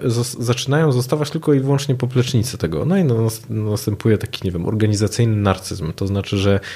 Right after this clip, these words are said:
zostają tylko ci, e, znaczy ja wierzę, że jestem nieomylny z tego względu, że zostają tylko ci, którzy mówią, „Świetnie ci idzie, Dawid”, nie? Więc myślę, że to też jest poniekąd takie, e, chyba ludzkie, że my w momencie, kiedy,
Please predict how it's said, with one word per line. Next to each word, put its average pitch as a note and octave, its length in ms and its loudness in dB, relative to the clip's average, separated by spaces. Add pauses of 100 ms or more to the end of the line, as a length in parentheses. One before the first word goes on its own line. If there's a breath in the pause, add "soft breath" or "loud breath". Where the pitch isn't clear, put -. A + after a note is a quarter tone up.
(200 loud breath)
zostają C#3 440 2
tylko A2+ 220 2
ci, C#3 360 0 (300 loud breath)
e, G2+ 140 -2
znaczy A2 300 -2
ja A2 200 4
wierzę, A2+ 680 4
że G#2+ 180 2
jestem G#2 420 0
nieomylny A2 600 2
z - 60 -10
tego A2+ 200 0
względu, G#2+ 380 0
że C3+ 80 0
zostają A2 400 0
tylko G#2+ 260 -2
ci, A2 180 -4
którzy A#2 260 -4
mówią, A#2+ 420 2 (300)
„Świetnie G2 420 -2
ci A3 180 0
idzie, A2 200 2
Dawid”, A#1+ 440 -8
nie? D3 160 -4 (400 loud breath)
Więc G#2+ 200 0
myślę, C#3 220 0
że B2+ 100 2
to C3 120 0
też C4 240 -2
jest - 180 -4
poniekąd B2 400 2
takie, A#2 360 0
e, - 480 -2
chyba A3+ 220 -6
ludzkie, A#2 520 0 (360 loud breath)
że G#2+ 180 0
my C3+ 220 4
w C3+ 60 0
momencie, B2 400 2
kiedy, A2 300 0